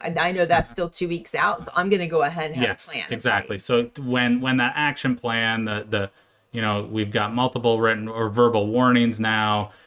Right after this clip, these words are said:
Speaker 2: that's when, okay, what's my plan B here, right? If this isn't working out, 'cause it obviously hasn't worked out yet.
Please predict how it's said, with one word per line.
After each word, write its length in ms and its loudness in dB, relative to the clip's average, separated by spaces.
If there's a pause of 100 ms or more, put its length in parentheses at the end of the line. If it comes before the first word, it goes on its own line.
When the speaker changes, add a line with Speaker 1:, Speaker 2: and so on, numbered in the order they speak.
(120)
Speaker 2:
that's 540 0
when, 260 -2
okay, 640 -8
what's 300 -2
my 200 4
plan 400 0
B 240 -4
here, 400 -6
right? 480 -2
If 180 -8
this 220 0
isn't 340 -4
working 400 -4
out, 220 -14
'cause 140 -8
it 60 2
obviously 680 -2
hasn't 240 -4
worked 280 -8
out 200 -8
yet. 320 -8